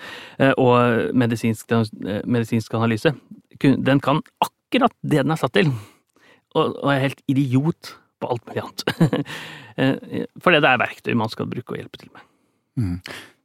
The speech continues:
Speaker 2: Du har jo vært litt inne på dette allerede, men, eh, hva er det mest verdifulle denne teknologien kan bidra med i helsetjenesten?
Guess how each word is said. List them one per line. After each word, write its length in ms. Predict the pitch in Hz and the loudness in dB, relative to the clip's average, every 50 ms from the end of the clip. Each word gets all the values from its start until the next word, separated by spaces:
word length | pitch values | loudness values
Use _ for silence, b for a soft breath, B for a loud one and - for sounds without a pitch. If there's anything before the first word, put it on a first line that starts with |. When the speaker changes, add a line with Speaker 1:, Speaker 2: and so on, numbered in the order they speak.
| _ _ - | _ _ -2
Speaker 2:
Du 140 | 107 123 131 | 4 6 8
har 80 | 127 120 | 8 8
jo 60 | 110 120 | 6 4
vært 160 | 113 - - | 2 2 0
litt 300 | 120 104 - _ - - | 0 0 0 _ -12 -2
inne 460 | - 127 107 92 87 85 87 92 95 90 - | 2 4 4 4 2 0 0 -2 -2 -2 0
på 80 | 107 101 98 98 98 101 107 | 2 2 4 4 4 4 4
dette 240 | 110 104 - 104 98 | 2 2 2 2 2
allerede, 320 | 110 110 98 90 104 110 113 120 | 4 2 2 4 4 4 6 6
men, 220 | 120 117 117 120 | 6 6 6 6
eh, 560 | 117 117 117 117 120 123 131 123 - _ 104 87 | 6 6 6 6 4 4 2 0 -4 _ -6 0
hva 220 | - 110 113 120 123 117 | 4 4 6 6 6 4
er 80 | 107 107 | 4 2
det 60 | 107 | 2
mest 240 | 107 98 92 - - | 2 0 -2 -4 -4
verdifulle 680 | - 104 92 - 101 90 82 - - 101 98 101 104 104 107 107 101 113 | -4 -4 -2 -2 -4 -6 -6 -6 -6 -4 -2 0 0 2 2 0 0 0
denne 220 | 101 92 92 92 | -2 -2 -2 -4
teknologien 640 | 92 - 101 - - 104 95 95 92 95 92 92 87 | -4 -6 -8 -6 -6 -4 -4 -2 -2 -2 -2 0 0
kan 160 | 107 104 101 | 0 2 2
bidra 320 | 104 104 101 90 78 - 87 | 2 2 0 0 -2 -4 -6
med 320 | 85 92 101 107 - - | -2 -2 -2 -2 -2 -4
i 380 | 101 95 92 95 95 98 98 101 | -4 -4 -2 -2 -2 -2 -4 -4
helsetjenesten? 720 | 101 117 101 - - - 101 90 92 - - - 107 107 | -4 -6 -6 -6 -8 -10 -8 -8 -8 -10 -4 -4 -4 -4